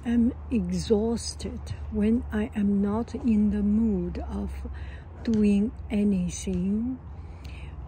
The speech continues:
I, uh, come to this place. Usually, I do not come here. When I finish my job today, I do not want to go to home, go home.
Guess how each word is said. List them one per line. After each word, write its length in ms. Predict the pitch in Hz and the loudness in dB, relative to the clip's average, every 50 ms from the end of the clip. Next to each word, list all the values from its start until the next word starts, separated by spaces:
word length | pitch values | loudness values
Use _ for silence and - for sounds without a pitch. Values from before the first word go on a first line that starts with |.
| - - - | -10 -8 -4
I, 480 | 208 196 190 185 180 180 180 180 208 - - - - - - - | -2 -2 -2 0 0 0 0 -2 -2 -4 -8 -10 -12 -10 -6 -4
uh, 480 | 214 208 202 190 190 196 208 214 233 247 - - - - - - - | -2 -2 -2 -2 -2 -4 -4 -6 -6 -8 -10 -12 -14 -14 -12 -12 -8
come 340 | - - 220 220 220 220 208 | -4 -2 0 2 2 2 0
to 220 | - - 202 185 | 0 -4 -6 -4
this 320 | 156 - 185 180 - - - - - | -4 -2 -4 -4 -4 -6 -8 -10 -10
place. 460 | - - 180 - - 220 - - - - - - - - - - - - - - | -8 -8 -8 -8 -8 -8 -8 -8 -10 -10 -14 -14 -14 -12 -14 -14 -12 -12 -6 0
Usually, 840 | - 240 262 277 302 302 285 - - 220 190 165 156 170 165 160 - - - - | 4 6 6 8 6 6 4 0 -2 -2 0 0 0 -2 -4 -4 -6 -6 -6 -4
I 120 | 196 185 | -4 -2
do 160 | 180 - - 190 | -2 -2 -2 0
not 480 | 185 175 175 180 185 220 - - - - | 0 2 2 0 -2 -4 -4 -6 -8 -8
come 380 | - - 214 208 208 196 190 185 - - | -6 -4 -2 0 0 -2 -2 -6 -6 -4
here. 420 | 220 214 214 214 220 226 233 247 285 - - - - - - - - - - | -2 -2 0 0 -2 -2 -2 -4 -6 -6 -8 -8 -8 -8 -10 -10 -10 -4 0
When 240 | - 208 208 208 208 | 4 6 6 6 6
I 140 | 202 190 185 | 4 2 0
finish 640 | - - - - 247 233 233 233 233 208 - - - | -2 -2 0 2 4 4 4 4 2 2 0 0 0
my 260 | 208 202 196 196 190 | 0 -2 -2 -2 -2
job 480 | 170 - - 233 220 196 185 - - - | -4 -4 -4 -4 -4 -4 -4 -6 -10 -12
today, 680 | - - 180 156 - 175 165 165 165 175 190 214 233 247 - - - - - - - - - - - - - - - - - | -10 -10 -8 -6 -4 -4 -2 -2 -2 -2 -2 -2 -4 -6 -8 -12 -14 -14 -14 -14 -14 -12 -12 -12 -12 -12 -14 -14 -14 -12 -8
I 520 | - 196 190 190 190 190 190 185 185 214 - - 381 359 - 214 - | -4 -2 -2 0 0 0 0 0 0 -2 -4 -6 -8 -8 -8 -6 -2
do 140 | - 196 190 | 2 6 6
not 400 | 180 180 175 202 285 - - - | 6 6 4 2 0 -2 -2 0
want 200 | 202 180 170 - | 0 0 0 -2
to 100 | - 180 | -4 -6
go 260 | 139 - 175 165 170 165 | -4 -2 -2 -2 -2 -2
to 280 | - - - 170 151 | -4 -6 -6 -4 -4
home, 600 | 135 - - - 170 165 156 156 143 156 160 - - | -6 -6 -8 -8 -6 -6 -6 -6 -6 -8 -8 -8 -6
go 240 | - 175 160 160 165 | -2 0 0 2 0
home. 640 | 156 - - - 185 165 156 170 - - - - | 0 -4 -8 -8 -6 -6 -6 -6 -8 -8 -10 -10